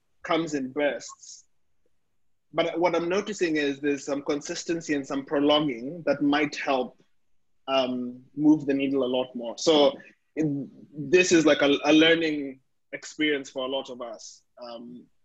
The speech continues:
in regards to how to navigate people we want to essentially, quote unquote, cancel.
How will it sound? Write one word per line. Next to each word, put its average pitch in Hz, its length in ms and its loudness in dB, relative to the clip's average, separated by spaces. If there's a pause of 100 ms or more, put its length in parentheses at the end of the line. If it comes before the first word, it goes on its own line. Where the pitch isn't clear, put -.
(180)
in 143 80 -4
regards 143 260 0
to 151 80 -4
how 151 160 -2
to 147 160 -2
navigate 143 480 -2
people 139 280 -4
we 131 100 -4
want 123 280 -6
to 127 120 -8
essentially, 127 560 -6
quote 117 240 -8
unquote, 117 340 -10
cancel. - 500 -12